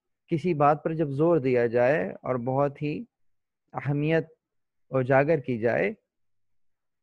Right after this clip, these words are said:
तो वहाँ इस अंदाज से गुफ्तगू की जाती है कि "अला",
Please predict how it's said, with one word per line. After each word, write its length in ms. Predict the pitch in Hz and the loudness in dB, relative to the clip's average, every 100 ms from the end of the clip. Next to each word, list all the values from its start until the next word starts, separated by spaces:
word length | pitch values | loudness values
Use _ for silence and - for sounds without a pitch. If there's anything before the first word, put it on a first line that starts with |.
| _ _ _ _ _ - | _ _ _ _ _ 0
तो 100 | 139 | 2
वहाँ 160 | 151 | 4
इस 140 | 151 160 | 2 0
अंदाज 300 | 143 147 151 | 2 4 4
से 280 | - 123 - | 0 -2 -2
गुफ्तगू 420 | 127 - 131 120 | -6 -4 -4 -4
की 140 | 117 113 | -4 0
जाती 340 | 117 117 156 | 2 2 0
है 80 | 143 | 2
कि 100 | 127 | 4
"अला", 520 | 107 110 160 170 | 4 6 6 6